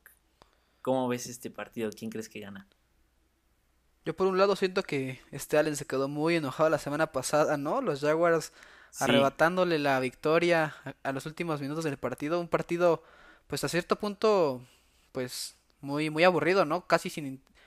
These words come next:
Speaker 2: sin intensidad de ambos equipos, no, no, no, ni un lado ni para otro.
Speaker 1: No hubo
Speaker 2: Este,
Speaker 1: touchdown.
Speaker 2: pues, eh, no, no hubo, se definió en puros goles de campo. Entonces siento que va a ser un partido interesante ver que igual,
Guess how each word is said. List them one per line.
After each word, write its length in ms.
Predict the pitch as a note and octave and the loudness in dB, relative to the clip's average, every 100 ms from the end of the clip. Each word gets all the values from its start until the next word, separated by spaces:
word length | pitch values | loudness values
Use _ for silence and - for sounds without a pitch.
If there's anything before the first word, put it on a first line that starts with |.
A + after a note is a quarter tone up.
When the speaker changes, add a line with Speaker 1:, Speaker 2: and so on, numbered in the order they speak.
| - - | -20 -20
Speaker 2:
sin 160 | - C#3+ | -14 -10
intensidad 320 | C#3 C3+ D3 | -6 -2 0
de 40 | |
ambos 160 | E3 D#3 | 2 0
equipos, 680 | B2+ - - F3 E3+ D#3 - | -4 -8 -2 2 2 0 -10
no, 120 | D3+ D3+ | -14 -10
no, 140 | D#3 D#3 | -10 -10
no, 200 | C3 D3 - | -10 -12 -10
ni 140 | D3+ | -8
un 80 | D3+ | 0
lado 160 | D#3 D3+ | 2 2
ni 100 | C3 | -2
para 240 | B2+ B2 | -2 0
otro. 420 | D3 - D#3+ D3+ - - | 0 0 -2 -2 -6 -2
Speaker 1:
No 180 | C#3 | 2
hubo 140 | D#3 D3 | 4 4
Speaker 2:
Este, 120 | C#3 | 4
Speaker 1:
touchdown. 480 | - C3+ C#3 B2+ B2+ _ | 0 2 2 0 -8 _
Speaker 2:
pues, 160 | - C#3 | -10 -4
eh, 160 | D3 _ _ _ _ _ _ - | -4 _ _ _ _ _ _ -6
no, 180 | D3 E3 | -2 2
no 120 | D#3+ | 2
hubo, 200 | F#3 F#3+ | 2 2
se 100 | D#3+ | 0
definió 280 | C#3+ C#3+ D3+ | -2 -4 -6
en 60 | |
puros 220 | D#3+ D#3 | -2 -2
goles 200 | D3 D#3 | 0 -2
de 100 | C#3 | -4
campo. 400 | B2 D3 E3 D#3 | -2 -2 -2 -8
Entonces 260 | C#3 D3 D#3 | -8 -8 -8
siento 280 | D#3 D#3 E3+ | -8 -6 -6
que 320 | D3+ C3+ B2+ - - - | -4 -4 -6 -14 -20 -14
va 100 | - | -6
a 20 | |
ser 100 | F3 | -4
un 80 | A3 | 0
partido 220 | - A3 | 0 0
interesante 480 | A3+ F3+ - F#3+ F#3+ | 0 0 2 2 2
ver 160 | F3+ F3+ | 2 0
que 140 | G3 | 0
igual, 420 | E3+ D3+ E3 E3+ | 0 2 0 0